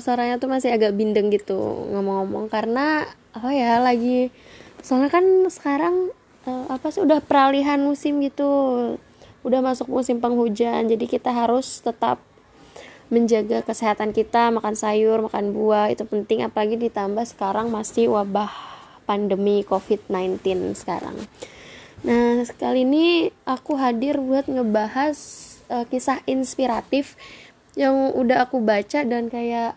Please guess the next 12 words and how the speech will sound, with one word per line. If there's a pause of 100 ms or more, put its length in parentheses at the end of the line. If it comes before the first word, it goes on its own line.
(280)
mengingatkan
aku
sendiri
sih
kayaknya. (560)
Eh,
dari
buku (640)
Makin
Sedikit
Makin
Bahagia.